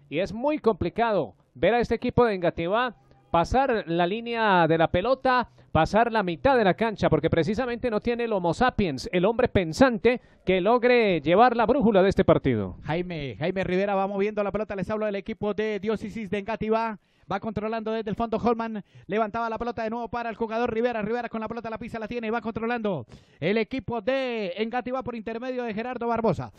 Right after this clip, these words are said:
Speaker 2: Iba transportando la pelota, la contiene el jugador de Diócesis de Engativá, entregando mal. Ahora la va recuperando el Cúcuta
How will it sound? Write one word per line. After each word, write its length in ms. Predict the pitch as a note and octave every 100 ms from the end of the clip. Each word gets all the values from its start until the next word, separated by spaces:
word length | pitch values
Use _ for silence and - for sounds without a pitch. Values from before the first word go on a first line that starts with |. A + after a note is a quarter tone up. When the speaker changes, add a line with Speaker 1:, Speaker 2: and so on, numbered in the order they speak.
| -
Speaker 2:
Iba 180 | F#3+ B3+
transportando 520 | B3+ A#3 A#3 A3+ C4
la 100 | C4+
pelota, 340 | C4 B3 D#3+ B2 C3+ C3+
la 160 | G3
contiene 800 | G#3+ A#3+ A#3 G3 C4 C#4 A#3+ D#3+
el 80 | G#3
jugador 880 | - C#4 B3 A#3 G#3+ C4+ C4 B3 A3+
de 160 | A3 A3+
Diócesis 480 | C#4 B3+ A#3+ A3+
de 80 | G3+
Engativá, 560 | A3 C4+ B3 B3+ C#4 C4 -
entregando 500 | C#3 C#3 D#3 F#3 G3
mal. 240 | F#3+ D3 A#2 -
Ahora 300 | C#3 E3+ A3+
la 80 | A3+
va 100 | G3
recuperando 500 | A3 A#3 F#3 G3+ A#3
el 60 | A#3+
Cúcuta 460 | C4 A3+ G#3+ D3+